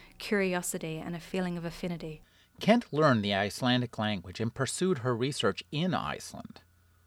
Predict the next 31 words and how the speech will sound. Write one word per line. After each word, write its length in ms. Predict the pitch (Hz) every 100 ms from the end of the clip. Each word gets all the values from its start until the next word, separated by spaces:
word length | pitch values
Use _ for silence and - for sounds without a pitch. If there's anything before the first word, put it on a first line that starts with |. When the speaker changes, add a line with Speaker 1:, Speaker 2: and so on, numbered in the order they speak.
| -
Speaker 1:
It 80 |
was 200 | 180 165
there 480 | - 180 180 170 160
in 140 | - 165
the 60 |
National 380 | 170 165 - 160
Archives 600 | 156 160 - 160 151 156
that 140 | - 165
I 80 |
really 420 | 165 170 170 165 156
started 340 | - 160 165
to 80 | -
get 140 | -
my 100 | 165
hands 380 | 160 165 160 160
on 120 | 147
those 160 | 143 151
primary 500 | - - 160 - 170
sources 380 | - - - -
that 140 | -
I 80 | 135
needed. 400 | 151 143 - -
This 180 | 214 - -
beautiful, 680 | 208 247 247 - 180 165 -
I 80 | 190
love 260 | 190 202 202
this 200 | 208 -
word, 360 | 190 175 160 -
it's 160 | -
called 200 | - 214
sálnarregistur. 1000 | - 220 220 208 175 156 - - 131 -